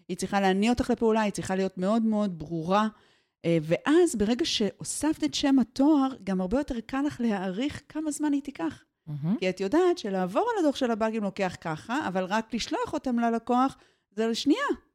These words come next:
Speaker 1: אז אנחנו ננסה להרחיב את המשפט, זה אחד. שתיים, אנחנו ננסה לבנות את הרשימה בצורה קצת אחרת. כלומר, אנשים רגילים לעשות איזה מין מגילה כזאת, ארוכה, ארוכה, ארוכה, ואז כשהאצבע עוברת על המגילה,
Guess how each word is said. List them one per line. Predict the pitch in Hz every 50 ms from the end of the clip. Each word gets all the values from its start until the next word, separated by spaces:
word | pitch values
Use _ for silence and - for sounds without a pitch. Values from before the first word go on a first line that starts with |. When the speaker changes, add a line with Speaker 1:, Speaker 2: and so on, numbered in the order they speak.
| _ _ _ _ _ _ _ _ _ -
Speaker 1:
אז | 170 185 175 - - _ _ _
אנחנו | 190 196 196 - 214 208 202 - - -
ננסה | 190 196 202 202 - - 311
להרחיב | 320 294 240 214 220 - - 262 262
את | 247 247 233
המשפט, | 208 202 190 - - 202 196 202 185
זה | - 185 180
אחד. | 165 - - - 123 - - _ _
שתיים, | - - - - - 285 330 339 311 285 294 311 311 - _ _ _ _ _ -
אנחנו | - - 170
ננסה | 160 165 165 - 277
לבנות | 285 254 233 185 165 175 202 208 233 277 294 330
את | 302 -
הרשימה | 233 190 185 180 196 190 208
בצורה | 202 185 175 - 175 175 190 185
קצת | - 202 190 -
אחרת. | 165 - - - 170 175 170 156 139 143 - _ _ _ _ _ _ _ _ _ -
כלומר, | 160 180 180 175
אנשים | 175 175 170 - - 240 233 233
רגילים | 226 190 208 202 208 208 208 196 185 180 - - _ _ -
לעשות | 180 175 - 202 202
איזה | 220 196 196
מין | 190 202 202
מגילה | 202 196 175 165 180 175 185 185 190 196
כזאת, | - - 233 208 190 180 170 - 185 175
ארוכה, | 175 165 185 180 - 208 202
ארוכה, | 202 185 185 180 - 185 180 170
ארוכה, | 165 156 160 - - - 151 160 190 240 - _ _ _ _ _ _ -
ואז | 175 190 214 220
כשהאצבע | - - - 180 - - - 214 214 208 - 196 196
עוברת | 190 180 175 190 196 190 196 -
על | 190 175
המגילה, | 175 170 170 170 156 180 175 180 185